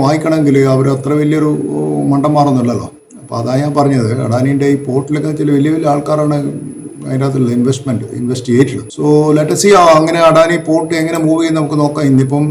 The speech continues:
അത് കറക്റ്റ് ചെയ്തിട്ടുണ്ട്, ആയിരത്തി അഞ്ഞൂറ്റി നാനൂറ്റി അമ്പത് ഒക്കെ വന്നിട്ടുണ്ട്. ആ, സോറി, ആയിരത്തി നാനൂറ്റി അമ്പത്തിരണ്ട് വരെ വന്നിട്ടുണ്ട്.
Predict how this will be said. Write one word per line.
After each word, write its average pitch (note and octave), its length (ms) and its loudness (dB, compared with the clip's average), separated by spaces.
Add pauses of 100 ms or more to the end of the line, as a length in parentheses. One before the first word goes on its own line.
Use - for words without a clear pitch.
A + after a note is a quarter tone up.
(200)
അത് C#3+ 180 -2
കറക്റ്റ് D3+ 280 0
ചെയ്തിട്ടുണ്ട്, D#3 280 0 (160)
ആയിരത്തി C#3+ 240 -2
അഞ്ഞൂറ്റി D3 240 0
നാനൂറ്റി C#3+ 320 0
അമ്പത് C#3+ 300 -2 (220)
ഒക്കെ C#3+ 200 -6
വന്നിട്ടുണ്ട്. C#3+ 340 0 (320)
ആ, C#3 40 -2 (220)
സോറി, D3 220 0
ആയിരത്തി C#3 220 0
നാനൂറ്റി C#3 300 0 (120)
അമ്പത്തിരണ്ട് C3+ 560 0
വരെ D3 140 2
വന്നിട്ടുണ്ട്. A#2+ 360 2